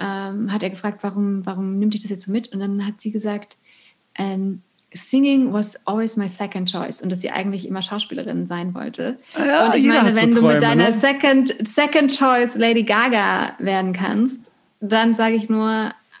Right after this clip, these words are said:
Speaker 1: ab, ab geht's.
Speaker 2: Alles klar, ich gehe jetzt ins Studio. Christiane, ich danke ganz
Speaker 1: <laughs>
Speaker 2: herzlich. Ich hoffe, die Zeit ist jetzt auch wie im Flug vergangen, oder?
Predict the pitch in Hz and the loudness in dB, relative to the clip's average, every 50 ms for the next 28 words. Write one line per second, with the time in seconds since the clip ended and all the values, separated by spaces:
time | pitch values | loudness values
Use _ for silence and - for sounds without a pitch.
0 | _ _ - 202 208 214 214 - - _ _ - - 208 214 214 - - - 127 | _ _ -2 -2 -2 -2 -4 -10 -20 _ _ -4 -4 -2 -4 -4 -6 -6 -6 -6
1 | 110 - - - - - - 175 190 202 185 - - 185 165 - 190 175 - 196 | -6 -6 -8 -6 0 2 4 4 4 4 2 2 2 2 2 2 2 4 6 4
2 | 196 151 185 175 156 - 180 160 135 120 117 - - 120 160 185 196 208 208 180 | 6 6 4 2 4 4 4 4 4 2 0 -2 -4 -8 -6 -6 -6 -6 -6 -2
3 | - 196 - 214 202 190 190 196 - 208 208 214 - 208 - 202 185 - 196 208 | 0 2 2 4 4 4 2 2 2 2 4 4 6 6 6 4 4 4 4 2
4 | 214 - - 160 - 202 175 180 190 202 - 214 202 185 - 196 202 185 190 180 | 2 2 2 0 2 2 4 4 4 4 4 4 4 4 4 2 2 2 2 2
5 | 196 175 - - 185 185 160 165 175 170 165 - - 175 - - - 131 120 123 | 2 2 2 2 2 2 4 4 4 2 2 4 4 4 4 4 2 2 2 2
6 | 107 107 107 117 - 156 165 180 196 190 175 | 0 -2 -2 0 2 4 4 4 4 0 -2